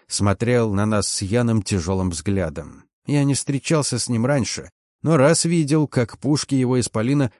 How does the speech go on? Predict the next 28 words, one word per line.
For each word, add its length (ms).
нацеливались 640
на 160
нас. 460
Тогда 320
в 60
горах 720
Анита 420
спасла 460
нас 220
от 120
его 240
огня. 300
Вернее, 400
спасла 420
Яна, 460
а 220
мы 260
оказались 540
спасены 460
за 120
компанию. 760
С 80
тех 200
пор 200
Лукас 420
на 160
Аниту 360
обозлился, 680